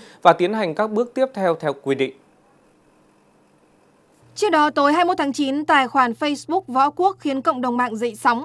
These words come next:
Speaker 2: khi đăng nhiều phát ngôn thiếu chuẩn mực, xúc phạm giới báo chí. Đến trưa hai mươi hai tháng chín, chủ tài khoản này đăng bài giải thích do tài khoản bị hack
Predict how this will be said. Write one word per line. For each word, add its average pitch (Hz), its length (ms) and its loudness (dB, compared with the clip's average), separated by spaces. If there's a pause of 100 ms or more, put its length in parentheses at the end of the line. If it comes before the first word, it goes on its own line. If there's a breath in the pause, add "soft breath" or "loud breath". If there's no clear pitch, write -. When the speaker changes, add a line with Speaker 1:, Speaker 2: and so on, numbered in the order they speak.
(340 soft breath)
Speaker 2:
khi 359 220 -2
đăng 320 200 0
nhiều 285 160 2
phát 349 160 0
ngôn 294 280 -2
thiếu 285 160 -2
chuẩn 285 200 -2
mực, 254 160 -2 (160)
xúc - 240 -6
phạm 269 260 0
giới 233 120 -4
báo 240 140 0
chí. 247 320 -8 (400 soft breath)
Đến 269 140 0
trưa 359 140 2
hai 311 120 2
mươi 311 80 -2
hai 302 120 0
tháng 269 140 -2
chín, 262 260 -4 (320 soft breath)
chủ 311 180 -2
tài 277 120 0
khoản 269 200 2
này 269 220 0
đăng 320 180 -2
bài 277 140 2
giải 233 160 -6
thích 403 200 -4
do 294 200 0
tài 269 180 -4
khoản 226 220 -4
bị 202 120 -10
hack 302 220 -4